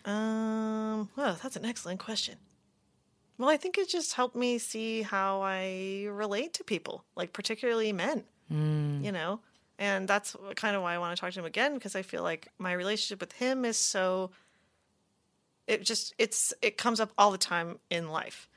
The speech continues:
Speaker 2: Mm.
Speaker 1: Like, I give him all this power.
Speaker 2: Like,
Speaker 1: Even though
Speaker 2: pedestaled.
Speaker 1: Yeah. Like, even though I'm the one paying him, I still feel like he, I,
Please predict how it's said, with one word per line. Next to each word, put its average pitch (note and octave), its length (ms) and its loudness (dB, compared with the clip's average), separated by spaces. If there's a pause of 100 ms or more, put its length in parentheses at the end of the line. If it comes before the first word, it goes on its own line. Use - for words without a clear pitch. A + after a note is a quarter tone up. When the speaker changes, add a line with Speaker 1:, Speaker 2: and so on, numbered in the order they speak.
(120)
Speaker 2:
Mm. F3 180 8
Speaker 1:
Like, E3 180 6
I F3+ 100 6
give F#3+ 220 0
him G3 200 0
all F3 160 2
this A3 140 2
power. F3+ 540 4 (160)
Speaker 2:
Like, C#4 100 6
Speaker 1:
Even D#4+ 120 6
though F4+ 80 12
Speaker 2:
pedestaled. E3+ 560 8
Speaker 1:
Yeah. F4 580 12
Like, A3+ 160 4
even C#4 240 4
though C#4+ 260 10
I'm B3 200 8
the E4 60 0
one D#4 160 4
paying E4+ 320 2
him, A3+ 560 4
I A#3 80 8
still E4+ 260 6
feel E4 260 6
like B3 320 6 (180)
he, D#4 560 2 (960)
I, A#3+ 380 8